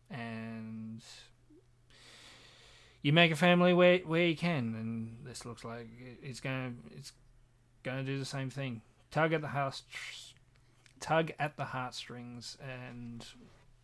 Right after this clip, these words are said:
when that, and when that, um, Avengers score comes up, that just does stuff for me.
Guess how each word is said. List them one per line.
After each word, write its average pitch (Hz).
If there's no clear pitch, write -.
when 180
that, 151
and 156
when 156
that, 131
um, 117
Avengers 120
score 120
comes 113
up, 113
that 139
just -
does 107
stuff -
for -
me. 110